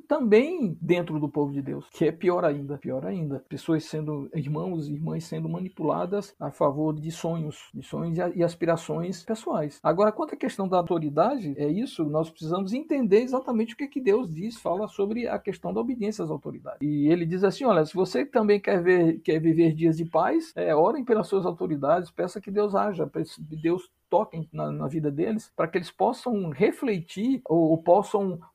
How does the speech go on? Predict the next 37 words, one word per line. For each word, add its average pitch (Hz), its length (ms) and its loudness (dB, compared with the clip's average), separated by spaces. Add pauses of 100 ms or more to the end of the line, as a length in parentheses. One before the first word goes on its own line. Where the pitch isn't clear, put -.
possam 180 320 2
ser, 190 480 4
ser 190 260 2
aquilo 208 320 -2
que 233 100 -6
deveriam 208 360 2
ser, 208 360 4
no - 280 -6
sentido 175 300 -4
de, 165 280 -2
de 147 340 -4
governar 175 600 2
para 196 160 4
o 180 60 -4
povo." 165 460 4 (340)
Não 170 80 2
é? 254 100 -4 (100)
É, 151 100 -2
administrar 175 720 4
para 160 140 6
o 143 60 2
povo. 147 320 0
Afinal 170 300 0
de 170 120 -8
contas, 202 560 0
eles 151 340 -2
têm 226 280 2
esse 185 440 0
objetivo, 156 640 0
mas 160 180 4
só 190 160 2
que - 140 -4
não 247 180 2
entendem. 208 640 2
Não 156 160 2
entendem 214 560 4
e 262 240 6